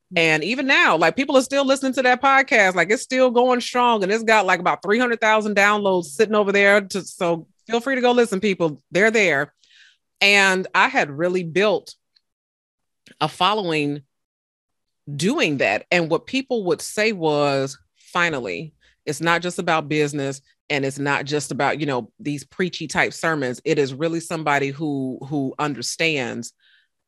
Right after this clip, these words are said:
Speaker 2: what it is to be a person of faith and be struggling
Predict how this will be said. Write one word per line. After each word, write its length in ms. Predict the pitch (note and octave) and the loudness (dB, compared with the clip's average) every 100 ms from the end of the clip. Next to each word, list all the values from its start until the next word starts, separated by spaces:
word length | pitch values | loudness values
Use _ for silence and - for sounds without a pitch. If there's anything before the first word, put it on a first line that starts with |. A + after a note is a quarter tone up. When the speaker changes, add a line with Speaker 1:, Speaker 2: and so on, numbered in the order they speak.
| _ | _
Speaker 2:
what 280 | C3+ D3+ E3 | -6 -4 -2
it 80 | |
is 460 | D#3 D#3+ D3 C3 - | 0 2 2 0 -6
to 160 | D#3 C#3+ | -8 -6
be 160 | D#3 | -4
a 60 | C#3 | -4
person 360 | - D#3+ C#3+ | -2 -6 -4
of 80 | C3+ | -8
faith 360 | - E3+ D3 C#3 - | -4 -2 -2 -4 -4
and 260 | D3 C3 | -2 -2
be 460 | D3 C#3+ C#3 C3 - - | -4 -4 -4 -6 -8 -10
struggling 800 | - - E3 E3 D#3+ C3 A#2+ A#2+ | -8 -6 -4 -4 -2 -4 -4 -8